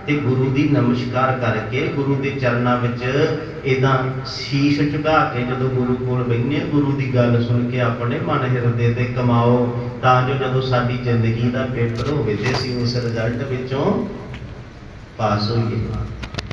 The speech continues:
ਸਾਡੇ ਕੰਮਾਂ ਦਾ ਰਿਜ਼ਲਟ ਗੁਰੂ ਨੇ ਦੇਣਾ, ਗੁਰੂ ਵਿੱਚ ਘਾਟ ਨਹੀਂ ਹੈ। ਪਾਤਸ਼ਾਹ ਨੇ ਤੇ ਬਾਣੀ ਵਿੱਚ ਸਿੱਧੀ ਗੱਲ ਕਹੀ, "ਸਾਚਾ ਸਤਿਗੁਰ ਕਿਆ ਕਰੈ, ਜੋ ਸਿੱਖਾਂ ਮੈਂ ਚੂਕ।" ਬਾਬੇ ਕਬੀਰ ਨੇ ਕਿਹਾ ਨਾ, "ਕਬੀਰ ਸਾਚਾ ਸਤਿਗੁਰ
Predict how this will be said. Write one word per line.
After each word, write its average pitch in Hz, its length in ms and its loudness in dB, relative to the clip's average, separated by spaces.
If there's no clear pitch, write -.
ਸਾਡੇ 139 380 4
ਕੰਮਾਂ 147 420 4
ਦਾ 165 140 4
ਰਿਜ਼ਲਟ 147 340 0
ਗੁਰੂ 156 320 -2
ਨੇ 147 220 -2
ਦੇਣਾ, 147 220 0
ਗੁਰੂ 156 340 -2
ਵਿੱਚ 156 340 -2
ਘਾਟ 143 260 2
ਨਹੀਂ 135 300 0
ਹੈ। 190 100 4
ਪਾਤਸ਼ਾਹ 143 420 2
ਨੇ 160 80 0
ਤੇ 180 120 0
ਬਾਣੀ 151 360 4
ਵਿੱਚ 151 240 -2
ਸਿੱਧੀ 151 400 -2
ਗੱਲ 156 180 4
ਕਹੀ, 151 260 0
"ਸਾਚਾ 147 440 2
ਸਤਿਗੁਰ 147 580 -2
ਕਿਆ 123 220 2
ਕਰੈ, 190 500 2
ਜੋ 151 300 4
ਸਿੱਖਾਂ 151 460 0
ਮੈਂ 147 140 -2
ਚੂਕ।" 127 760 -6
ਬਾਬੇ 131 220 0
ਕਬੀਰ 135 440 -2
ਨੇ 147 80 0
ਕਿਹਾ 156 220 -4
ਨਾ, 196 120 -4
"ਕਬੀਰ 143 480 -4
ਸਾਚਾ 139 420 -2
ਸਤਿਗੁਰ 139 480 0